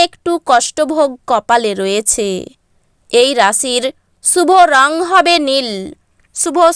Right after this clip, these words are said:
সংখ্যা হবে পঁচাশি। তো বন্ধুরা, ভিডিওটি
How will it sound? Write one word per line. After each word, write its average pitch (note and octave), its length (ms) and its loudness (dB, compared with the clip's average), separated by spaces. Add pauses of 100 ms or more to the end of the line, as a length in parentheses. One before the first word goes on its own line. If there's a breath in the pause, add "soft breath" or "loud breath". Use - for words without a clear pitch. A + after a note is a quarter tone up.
সংখ্যা C#4 440 -2
হবে C4+ 220 0 (120)
পঁচাশি। A#3 600 -8 (380)
তো B3+ 80 0 (140)
বন্ধুরা, A3+ 580 -4 (640)
ভিডিওটি F4 600 0